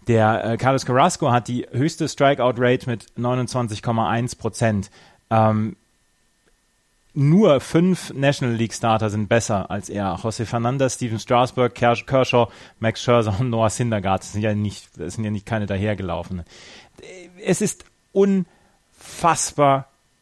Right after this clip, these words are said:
gut. Es ist unfassbar gut. Jason Kipnis hatte einen dreizehn Game Hitting Streak, ähm, wo er extrem gut ges-, gespielt hat. Ähm, ja, es, ja. Also, die, die Indians, Chapeau, das ist im Moment überragend stark, was sie machen.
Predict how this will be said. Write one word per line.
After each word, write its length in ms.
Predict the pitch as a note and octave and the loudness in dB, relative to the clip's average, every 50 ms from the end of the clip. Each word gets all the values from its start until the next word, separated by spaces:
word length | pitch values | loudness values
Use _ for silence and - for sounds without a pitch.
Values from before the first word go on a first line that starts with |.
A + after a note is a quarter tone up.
| _ _ | _ _
gut. 400 | - C3 B2 A2 - - - - _ - | -4 -2 0 0 -2 -4 -12 -16 _ -6
Es 100 | G#2+ B2 | -6 -6
ist 220 | A#2+ - - - _ _ | -6 -8 -12 -20 _ _
unfassbar 920 | - E3+ F3 F3 E3+ D#3+ E3 _ _ _ - - C#3 B2 A#2 - - B2+ A#2 | 2 2 4 4 2 0 -4 _ _ _ -8 0 0 0 0 0 -2 -4 -4
gut. 200 | F#2+ G2+ G2+ - _ _ - C#3 - - F#2 - B2 | -4 -6 -10 -10 _ _ -8 -8 -8 -8 -14 -12 -2
Jason 280 | A#2 D3 D3+ C#3 D3+ C3 | 2 2 2 2 2 0
Kipnis 340 | E3+ E3 E3 E3 D3 - | 0 0 0 -2 -2 0
hatte 140 | D3+ C3+ C3+ | 0 0 0
einen 80 | C#3 C3 | -2 0
dreizehn 360 | B2 C3+ C#3+ C#3+ - D3+ C3+ | 2 2 0 0 0 -4 -2
Game 200 | C3+ C3 C3 C3 | 0 0 0 0
Hitting 260 | C#3 - C#3+ C#3 B2+ | -2 -2 -2 -4 -4
Streak, 340 | - - - C3+ C3 B2 - _ - - - - - - - | -6 -2 2 2 2 2 0 _ -20 -20 -20 -20 -20 -8 -2
ähm, 300 | B2 B2 B2 A#2+ A2+ A2 | 0 2 2 2 0 2
wo 120 | B2 B2+ | 2 2
er 160 | B2 A#2+ - | 2 2 0
extrem 580 | A2 A#2+ - - - - - C3 C3+ B2+ B2 A2 | -4 -6 -6 -6 -10 -2 2 2 2 2 2 -2
gut 180 | A#2 B2 - | -4 -6 -4
ges-, 260 | - A#2+ G#2+ G2+ - - | -4 -6 -6 -6 -8 -6
gespielt 420 | A#2+ A2+ - - - A#2 A2+ G#2+ | -6 -6 -6 -4 -4 -2 -2 0
hat. 320 | A2+ A2 G2 - - - _ - | -2 -2 -4 -6 -12 -20 _ -6
Ähm, 520 | A2 A2 G#2+ G#2 G#2 G#2 G#2 G#2 G2+ - - _ _ _ _ - | -2 0 0 0 0 0 -2 -2 -4 -6 -10 _ _ _ _ -12
ja, 180 | F#2+ F2 - _ _ _ _ _ | -12 -12 -12 _ _ _ _ _
es, 140 | - G#2 A2+ - - - - - - | -20 -20 -20 -20 -20 -20 -18 -16 -14
ja. 80 | G#2 - - - _ _ _ _ - - _ - | -14 -16 -16 -20 _ _ _ _ -20 -20 _ 0
Also, 300 | A#2+ C#3 G#2+ A2 G2 - _ - - - - - _ _ _ - | 0 0 2 0 -4 -6 _ -18 -20 -20 -20 -20 _ _ _ -4
die, 260 | A#2 A#2+ A2+ A2+ A2+ | -2 0 0 0 0
die 180 | G#2+ A#2+ B2 C3+ | -2 -4 -2 2
Indians, 400 | F3 F#3+ F3+ E3 E3 D#3+ - - | 2 4 4 4 2 0 -2 -2
Chapeau, 520 | - A2+ - - D3 D#3 D#3+ E3+ E3 D3 - - | -2 -2 0 2 2 2 2 2 0 -4 -8 -8
das 140 | G#2+ G2 - | -8 -8 -6
ist 240 | G2 - - _ - | -8 -10 -10 _ -8
im 100 | A#2 A2+ | -6 -4
Moment 400 | G#2+ A2+ A2+ A2+ A#2+ G#2 - _ _ _ _ _ - | -4 -2 -2 -4 -4 -6 -10 _ _ _ _ _ -6
überragend 800 | - D3 C3 D3 C3 A#2 F#2+ A#2 B2+ C#3 C3 C3+ B2 B2 - - - | -6 0 2 2 2 2 4 4 4 4 4 2 -2 -4 -6 -12 -16
stark, 380 | - - - G#2+ F2 D#2+ - - | -14 -6 -4 -4 -4 -4 -6 -14
was 140 | E2+ - - | -18 -16 -16
sie 60 | D#2 | -16
machen. 220 | C2+ E2 E2+ F2 | -16 -16 -16 -18